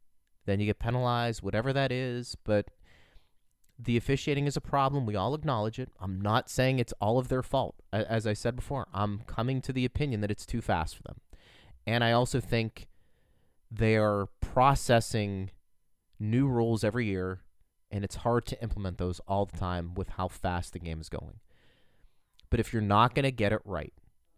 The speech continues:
I think you need to expand what a team can challenge and what they can't.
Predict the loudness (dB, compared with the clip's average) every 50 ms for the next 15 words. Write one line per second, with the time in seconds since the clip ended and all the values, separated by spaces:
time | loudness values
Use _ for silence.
0 | _ _ _ _ _ _ _ _ _ _ _ _ _ -6 -4 -4 -4 -6 -4 -2
1 | 0 0 0 -2 -4 -6 -4 -4 -2 -2 -2 -2 -2 -4 -4 -6 -8 -10 -14 -16
2 | -18 -16 -10 -6 -6 -6 -6 -6 -8 -8 -8 -6 -4 -4 -2 -2 -2 -2 -4 -4
3 | -6 -8 -8 -6 -6 -6 -4 -6 -8 -10 -8 -10 -8 -6 -6 -4 -4 -6 -6 -8
4 | -10 -10 -10 -10 -10 -8 -6 -4 -4 -2 -4 -4 -6 -8 -10 -12 -14 -16 -18 -20
5 | -20 _ _ -20 -12 -10 -10 -10 -6 -6 -6 -6 -6 -8 -10 -10 -10 -14 -14 -14
6 | -14 -14 -16 -18 -20 -20 -20